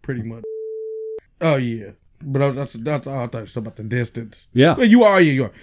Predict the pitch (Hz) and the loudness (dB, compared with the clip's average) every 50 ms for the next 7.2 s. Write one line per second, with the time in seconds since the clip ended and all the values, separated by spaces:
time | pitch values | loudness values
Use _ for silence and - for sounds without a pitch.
0 | _ _ _ 147 151 139 127 - - 175 165 139 139 170 180 175 175 - 247 220 | _ _ _ -2 -2 -2 -2 0 2 2 2 6 6 6 6 6 4 0 -2 -2
1 | 143 110 107 101 - 117 113 120 117 110 - - 143 - - - - - - - | -2 -4 -6 -6 -2 0 2 2 2 0 2 4 4 4 4 0 -8 -12 -20 -20
2 | - - - 330 - - - 240 226 226 - 208 202 202 - 170 160 - 139 139 | -20 -2 0 0 0 2 2 2 2 4 4 2 2 2 0 -2 -4 -2 -6 -6
3 | 139 151 147 156 170 170 151 151 - - _ _ _ - 196 - _ _ 208 - | -4 -2 -2 0 0 0 -2 -4 -8 -10 _ _ _ -4 -4 -4 _ _ -8 -8
4 | _ _ - - _ _ 240 233 - _ _ _ _ _ - - 117 113 120 131 | _ _ -10 -10 _ _ -12 -12 -12 _ _ _ _ _ -8 -4 -2 0 0 2
5 | 123 123 120 123 120 110 - - 107 - - - 85 80 80 - - 90 82 80 | 2 2 4 2 2 0 -2 -6 -8 -6 -6 -10 -10 -10 -10 -8 -8 -8 -8 -8
6 | - - - - 90 87 90 90 87 - - - _ _ 90 87 - - - - | -10 -14 -12 -10 -8 -8 -6 -8 -8 -10 -14 -20 _ _ -20 -20 -20 -20 -20 -20
7 | _ _ - | _ _ -20